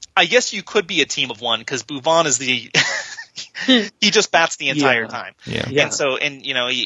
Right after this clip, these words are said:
Speaker 1: he kind of, he pretty much scores everything. It's like, it's like this test of, test of endurance. Um, but, uh, the, the bad guys, they have this opportunity where, you know, the crippled guy or the arm crippled guy,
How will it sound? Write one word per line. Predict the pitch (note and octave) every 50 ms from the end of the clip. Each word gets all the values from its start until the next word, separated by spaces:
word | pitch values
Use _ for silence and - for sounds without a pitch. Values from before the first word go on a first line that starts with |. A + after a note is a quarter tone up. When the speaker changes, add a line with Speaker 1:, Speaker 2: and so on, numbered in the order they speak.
| B2 C3
Speaker 1:
he | B2
kind | - - D#3 C#3 B2+
of, | A2+ B2+
he | - - D3+ C#3+
pretty | - - - G3+ F#3
much | D#3+ C#3 C3 - -
scores | - - D3+ C#3 B2+ C3+
everything. | C#3 B2 B2 A2+ A#2+ A2
It's | G#2+ G#2+ - D3+
like, | C3+ A#2 -
it's | C#3 - -
like | C3+ B2 -
this | - A#2+ - - - - _ _
test | - - D#3+ D#3+ - - D3+
of, | C#3 A#2+ B2+ B2 - _
test | - D3 C#3 B2+ - -
of | B2+ A2+
endurance. | A2+ G#2+ G2+ B2+ C3 B2 A#2 A2 - - - - - - - -
Um, | - C3+ C3 B2+ B2 A2+ A2+
but, | D#3 C#3 C3+ - _ - - _ -
uh, | D3+ C#3 C3+ C3 C3 B2+ B2 A#2+
the, | B2+ C#3 - -
the | C3+ C#3
bad | A#2+ D#3+ F3 G#3 A#3+ A#3+ F3
guys, | D3+ B2+ A#2+ A#2 A#2 A2+ -
they | C#3 B2+
have | D3 D#3 D3+ -
this | B2+ - -
opportunity | B2+ A2+ - - - - - F#3 F#3+ D#3 B2 G#2+ A#2+ A#2
where, | A2 B2 A#2+ A#2+ A#2 A2+ -
you | B2+ B2
know, | A#2 A2+
the | G#2+ A2 -
crippled | - - - G3+ G#3+ - F#3+ C#3+ A#2 -
guy | A#2+ G#2+ G#2 G#2+ G#2+
or | G#2 G#2+
the | A2 G#2+ -
arm | B2+ D3 E3 E3+ E3
crippled | - - A#2+ A2 - G#2 G#2+ -
guy, | - F#2 D2+ D2 D2+ D#2+